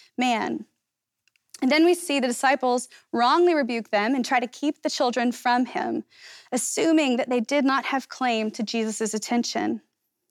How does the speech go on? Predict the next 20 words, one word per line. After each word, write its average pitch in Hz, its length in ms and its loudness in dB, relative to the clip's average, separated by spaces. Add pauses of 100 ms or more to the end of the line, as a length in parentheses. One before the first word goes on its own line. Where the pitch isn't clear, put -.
(800)
But, 320 280 4 (280)
in 214 100 2
fact, 208 320 -2
we 214 80 0
read, 214 420 -2 (280)
it - 40 -4
was 302 140 -2
quite 220 240 0
the 247 80 0
opposite. 262 520 -4 (580)
Jesus 311 440 2
says 269 220 0
that 254 120 -4
the 226 60 -4
kingdom 294 380 2
of 285 80 -2
heaven 254 520 -2 (200)
belonged 254 720 2
to 254 140 0
them. 220 480 -2